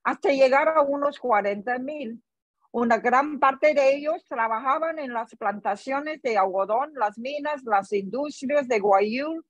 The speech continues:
y otras empresas fomentadas por algunos capitalistas domésticas como Madero. Pero el rápido desarrollo contaba más con capital extranjero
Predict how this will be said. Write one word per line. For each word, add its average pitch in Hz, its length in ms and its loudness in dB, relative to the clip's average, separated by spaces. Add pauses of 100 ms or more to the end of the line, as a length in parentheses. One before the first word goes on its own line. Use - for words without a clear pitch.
(360)
y 220 140 2
otras 262 520 2
empresas 262 880 -2 (380)
fomentadas 269 840 2
por 277 260 2
algunos 285 540 0
capitalistas 247 1000 -4
domésticas 269 1000 -4
como 214 300 -4 (1120)
Madero. 214 560 0 (600)
Pero 254 260 2
el 254 160 2
rápido 339 560 -4
desarrollo 240 760 -4
contaba 254 540 -2
más 254 340 -4
con 226 220 -6
capital 226 600 -4
extranjero 220 880 0